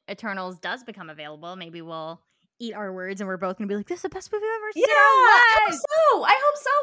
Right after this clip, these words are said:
Speaker 2: I want to love it. Like, I do. And so.
Speaker 1: <laughs> Uh, but I think that's all I have to say, kind
Speaker 2: Yeah,
Speaker 1: of.
Speaker 2: I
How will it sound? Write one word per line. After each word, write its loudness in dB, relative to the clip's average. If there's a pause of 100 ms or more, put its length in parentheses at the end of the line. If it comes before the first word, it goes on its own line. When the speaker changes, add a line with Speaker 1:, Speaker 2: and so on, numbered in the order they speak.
Speaker 2:
I 4
want -2
to -8
love 0
it. -4
Like, -4
I -4
do. -6
And -12
so. -14 (360)
Speaker 1:
<laughs> -18 (1000)
Uh, -6
but -12 (100)
I -10
think -18
that's -18
all -14
I -12
have -18
to -20
say, -10 (160)
kind -8
Speaker 2:
Yeah, -14
Speaker 1:
of. -20 (120)
Speaker 2:
I -10